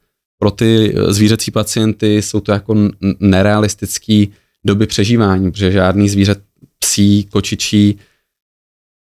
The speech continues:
takhle dlouhé doby remise nepotřebuje. A pro nás je mnohem důležitější, aby od začátku, kdy se do toho spolu pustíme, tak aby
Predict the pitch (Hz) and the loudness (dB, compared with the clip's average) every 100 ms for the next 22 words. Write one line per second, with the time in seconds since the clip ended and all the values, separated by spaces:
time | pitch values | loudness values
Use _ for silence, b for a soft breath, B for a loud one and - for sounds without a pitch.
0 | _ 107 113 110 107 104 110 107 104 104 | _ -4 0 0 0 2 2 2 0 2
1 | 104 104 - 107 98 104 - 95 98 90 | 2 0 0 -4 -4 -6 -4 -2 0 -2
2 | - _ 101 - 107 110 117 123 113 117 | -8 _ -6 -2 0 0 0 0 2 2
3 | 117 113 110 123 - 120 113 - 104 110 | 2 0 0 -2 0 -2 0 -2 -2 -2
4 | 123 113 110 113 107 110 110 113 - 117 | -2 -2 -2 -4 -2 -2 -2 -2 -2 -2
5 | 113 107 - - 113 110 113 - 107 107 | -2 -4 -4 0 2 2 -2 -2 0 0
6 | 110 | 0